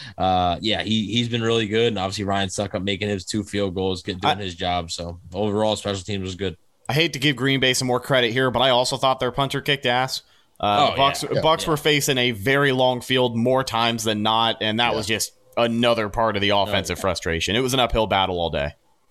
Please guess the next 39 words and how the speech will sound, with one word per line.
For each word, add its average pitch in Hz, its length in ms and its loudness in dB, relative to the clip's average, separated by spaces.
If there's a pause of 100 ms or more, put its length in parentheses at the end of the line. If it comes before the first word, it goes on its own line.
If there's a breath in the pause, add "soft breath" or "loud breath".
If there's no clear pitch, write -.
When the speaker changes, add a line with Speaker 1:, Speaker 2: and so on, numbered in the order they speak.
Speaker 1:
Absolutely. 85 680 -8 (180)
Yeah, 80 180 -14 (200)
a-, 92 260 -8
absolutely. 95 480 -4
It 117 60 2
was, 117 280 0 (520 loud breath)
yeah, 107 200 2
it's 110 120 -4
just, 117 280 0
uh, 104 260 2
yeah, 101 120 0
you, 107 140 2 (140)
you 123 40 -2
kinda 156 260 2
knew 147 280 4
that 104 180 2
if 107 160 -2
the, 107 140 2
the 98 140 -4
Packers 131 380 0
had 123 140 0
the 120 80 -2
ball 120 160 2
at, 104 40 -2
like, 113 120 -2
the 101 80 -8
forty, 113 400 0
you're 101 140 0
like, 104 160 0
"Oh, 135 180 2
yeah, 120 180 2
the 104 120 -4
Bucs 117 260 0
are 120 40 0
gonna 113 100 0
start 110 220 -2
this 120 140 0
drive 90 280 -2
from 82 280 -10